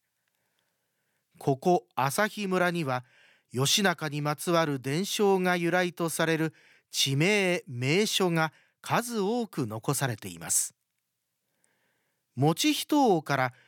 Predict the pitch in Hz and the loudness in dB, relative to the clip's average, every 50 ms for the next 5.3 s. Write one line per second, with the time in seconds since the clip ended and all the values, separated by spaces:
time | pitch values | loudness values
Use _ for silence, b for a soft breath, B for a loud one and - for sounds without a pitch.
0 | b b b - 208 254 240 180 - - 139 131 120 - - - 160 220 233 _ | b b b 0 2 2 2 2 0 -2 -4 -4 -6 -6 -4 -2 -2 -2 -2 _
1 | - 220 208 196 190 185 180 180 170 170 185 254 285 247 175 - 180 165 147 139 | 2 2 4 4 4 4 2 2 4 4 4 2 2 0 0 0 2 2 4 4
2 | 143 151 175 - 170 156 - - 113 113 107 120 131 135 - 220 208 180 151 - | 4 2 2 2 -2 -2 -2 -2 -6 -4 -4 -4 -2 -2 0 0 0 0 0 -2
3 | 143 120 107 107 107 - _ _ _ _ _ _ _ _ _ _ _ _ _ _ | -6 -10 -10 -10 -14 -14 _ _ _ _ _ _ _ _ _ _ _ _ _ _
4 | - - - - 226 202 170 160 151 139 - - 151 147 131 185 185 185 180 170 | -2 0 2 4 4 4 4 2 0 -2 -2 -2 -2 -2 0 2 2 2 2 2
5 | 165 165 160 160 156 | 0 0 0 0 -2